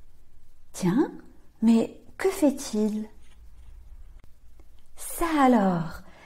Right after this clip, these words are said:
il a mangé toutes les pommes.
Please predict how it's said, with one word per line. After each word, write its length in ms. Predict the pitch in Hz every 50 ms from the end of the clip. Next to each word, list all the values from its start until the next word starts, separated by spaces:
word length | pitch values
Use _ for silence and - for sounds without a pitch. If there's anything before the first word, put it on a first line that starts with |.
| - - -
il 180 | 359 339 339
a 100 | 339 330
mangé 500 | 330 320 330 320 311 311 - 330 349 339 339 - - - - -
toutes 400 | - 508 554 - - - 453 415
les 100 | 392 381
pommes. 520 | - - 320 302 254 214 196 190 175 175